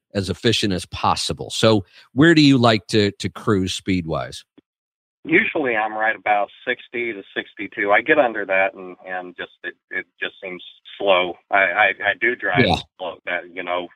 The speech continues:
Speaker 2: fifty-five, fifty-seven sometimes, but usually up around sixty, sixty-two, right in that range.
Speaker 1: Okay. Well, the beauty of the way that, that we set 'em up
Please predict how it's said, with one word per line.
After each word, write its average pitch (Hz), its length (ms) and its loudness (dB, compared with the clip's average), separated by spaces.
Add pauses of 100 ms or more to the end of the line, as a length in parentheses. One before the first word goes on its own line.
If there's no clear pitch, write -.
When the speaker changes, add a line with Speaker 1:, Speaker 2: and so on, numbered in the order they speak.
(140)
Speaker 2:
fifty-five, 92 800 -2
fifty-seven 92 640 -6
sometimes, 87 480 -4 (120)
but 87 160 -8 (400)
usually 127 500 2
up 104 160 2
around 92 480 -2 (140)
sixty, 98 420 -8 (100)
sixty-two, 92 640 -6
right 92 220 2
in 90 120 -4
that 85 200 0
range. 87 380 -6 (720)
Speaker 1:
Okay. 101 380 0 (100)
Well, 147 140 4
the 147 100 4
beauty 180 460 2
of 127 160 2
the 131 100 4
way 120 260 4
that, 107 360 0
that 104 220 -4
we 110 200 -2
set - 300 -2
'em 98 160 -2
up 87 280 -2